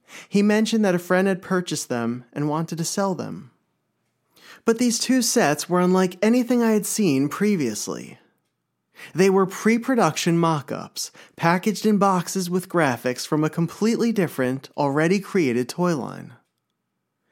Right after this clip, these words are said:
While Hasbro was working on the official packaging art, the designers used whatever material was around to mock up each set,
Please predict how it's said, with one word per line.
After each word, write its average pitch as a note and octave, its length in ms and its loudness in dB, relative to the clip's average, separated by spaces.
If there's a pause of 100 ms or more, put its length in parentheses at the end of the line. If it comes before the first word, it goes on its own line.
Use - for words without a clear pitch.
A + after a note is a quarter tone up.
(280)
While G#3 180 4
Hasbro A#3+ 420 2
was G#3 160 2
working E3 300 2
on D3+ 100 4
the D#3 80 4
official F#3 360 0
packaging D3 540 -4
art, G2+ 300 -8 (300)
the F#3 80 6
designers G3 640 4
used C3 340 2
whatever C#3+ 280 0
material F3+ 560 0
was D#3 160 0
around A#2 500 -2 (220)
to - 100 -2
mock G3+ 360 2
up C#3+ 260 0
each - 260 -4
set, D3 380 -6